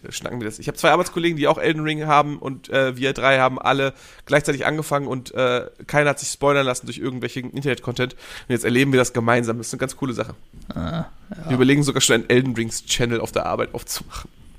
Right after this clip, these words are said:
Speaker 2: Okay.
Speaker 1: Elden Ring ist
Speaker 2: Ja.
Speaker 1: super.
Speaker 2: Ja,
Speaker 1: Super.
Speaker 2: bestimmt.
Speaker 1: Es,
Speaker 2: Toll.
Speaker 1: es ist wirklich schön. Es ist, es ist zwar neunundneunzig Prozent gefühlt eine Kopie der an-, alten Spiele, aber es ist gut. Es ist einfach gut.
Speaker 2: Ja.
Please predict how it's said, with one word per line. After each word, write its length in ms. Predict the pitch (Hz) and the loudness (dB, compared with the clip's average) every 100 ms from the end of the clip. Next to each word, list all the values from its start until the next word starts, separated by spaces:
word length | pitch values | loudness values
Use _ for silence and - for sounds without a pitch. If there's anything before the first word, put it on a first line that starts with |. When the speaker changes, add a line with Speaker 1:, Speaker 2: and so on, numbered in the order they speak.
| - - - | -20 -14 -2
Speaker 2:
Okay. 640 | - - - 107 107 92 - - - - - - - - | -2 0 0 4 4 2 -4 -16 -20 -20 -20 -20 -18 -2
Speaker 1:
Elden 180 | 180 214 | 0 2
Ring 100 | 226 | 0
ist 80 | - | 0
Speaker 2:
Ja. 60 | 80 | 0
Speaker 1:
super. 140 | 135 - _ _ _ _ | -2 -6 _ _ _ _
Speaker 2:
Ja, 140 | - 104 | -4 4
Speaker 1:
Super. 60 | 135 | 4
Speaker 2:
bestimmt. 440 | 202 - 127 131 110 | 4 4 4 4 0
Speaker 1:
Es, 160 | - | -6
Speaker 2:
Toll. 260 | - - 87 | -6 -4 -2
Speaker 1:
es 140 | 160 - | -2 -4
ist 160 | 156 | -4
wirklich 240 | 170 233 - | -4 -4 -2
schön. 180 | 226 175 - | -2 -2 -8
Es 100 | 147 | -10
ist, 240 | - - | -10 -6
es 120 | 180 | -6
ist 100 | - | -6
zwar 180 | - 240 - - - - | 2 2 0 -16 -20 -2
neunundneunzig 540 | - 226 226 - - 190 - - | 2 6 6 4 -2 -8 -14 -8
Prozent 340 | 180 190 180 | -4 -2 -2
gefühlt 300 | 175 - 214 | -4 -4 -2
eine 100 | - | -2
Kopie 400 | - 170 - 214 | -2 -4 -2 0
der 160 | 208 135 | 2 2
an-, 160 | 160 180 | 2 2
alten 420 | - - 180 180 | 0 0 0 0
Spiele, 320 | - 269 208 | -4 2 4
aber 120 | - | 4
es 80 | 254 | 2
ist 120 | 294 | -6
gut. 220 | - 359 - | -2 -2 -2
Es 120 | - | -6
ist 100 | 220 | -4
einfach 300 | - - - | -4 -8 -6
gut. 220 | 330 - - - - - - - | -6 -6 -18 -20 -20 -20 -20 -10
Speaker 2:
Ja. 260 | 87 120 | 0 0